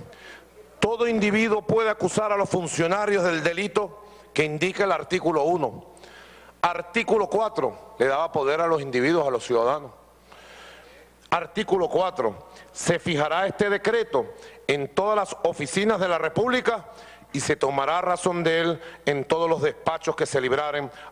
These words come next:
a los funcionarios que de cualquier modo intervengan en el manejo de fondos públicos. Imprímase, publíquese y circúlese. Estamos planteando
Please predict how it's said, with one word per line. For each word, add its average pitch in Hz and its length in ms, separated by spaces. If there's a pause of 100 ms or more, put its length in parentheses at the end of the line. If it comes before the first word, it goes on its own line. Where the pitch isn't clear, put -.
a 135 80
los 123 120
funcionarios 139 880 (460)
que 139 120
de 143 120
cualquier 170 480
modo 180 240
intervengan 165 720
en 156 80
el 143 100
manejo 143 400
de 139 80
fondos 151 380
públicos. 208 640 (460)
Imprímase, 185 760 (440)
publíquese 165 720 (640)
y 151 100
circúlese. 104 640 (840)
Estamos 131 300
planteando 139 720